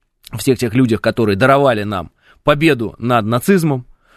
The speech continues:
и, э, получил восхищение от окружающих людей, чтобы с ним поговорили, э, дети, которые ему уже годятся не то что там в правнуки, а в праправнуки, да,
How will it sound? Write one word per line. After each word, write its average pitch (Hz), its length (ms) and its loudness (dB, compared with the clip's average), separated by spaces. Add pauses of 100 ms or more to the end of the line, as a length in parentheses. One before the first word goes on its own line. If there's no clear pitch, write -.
(560)
и, 240 340 4
э, 139 420 2 (960)
получил 160 500 2 (400)
восхищение 127 800 -2 (520)
от - 140 -4
окружающих 135 640 -2
людей, 95 340 -6 (300)
чтобы 170 280 0
с - 60 -8
ним 214 180 0
поговорили, 156 680 2 (300)
э, 120 400 4 (520)
дети, 160 380 0
которые 143 360 0
ему 147 200 2
уже 143 340 2
годятся 131 480 -2
не 131 140 -2
то 170 140 -2
что 170 160 -2
там 120 220 0
в - 60 -16
правнуки, 120 500 -2
а 98 100 -4
в - 60 -14
праправнуки, 147 800 0
да, 120 320 -2